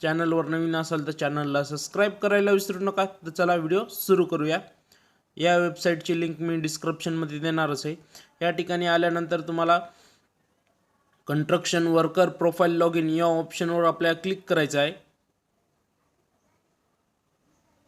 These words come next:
या ठिकाणी आपल्याला आधार नंबर टाकायचा आहे, त्यानंतर या ठिकाणी आपला मोबाईल नंबर टाकायचा आहे आणि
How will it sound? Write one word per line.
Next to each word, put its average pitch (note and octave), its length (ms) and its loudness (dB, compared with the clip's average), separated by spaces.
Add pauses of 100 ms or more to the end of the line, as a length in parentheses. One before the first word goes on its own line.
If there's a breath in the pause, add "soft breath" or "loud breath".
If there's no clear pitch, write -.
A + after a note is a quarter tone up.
(1600)
या E3 120 2
ठिकाणी F3 360 0
आपल्याला E3+ 360 2
आधार D#3 300 4
नंबर E3+ 260 -2
टाकायचा E3 460 2
आहे, F#3 120 -4 (1160)
त्यानंतर E3+ 400 2
या E3+ 140 2
ठिकाणी E3+ 300 -2
आपला E3+ 200 0
मोबाईल E3 360 0
नंबर F3 260 0
टाकायचा F3 420 2
आहे F3+ 140 -2 (1700)
आणि D#3 300 -4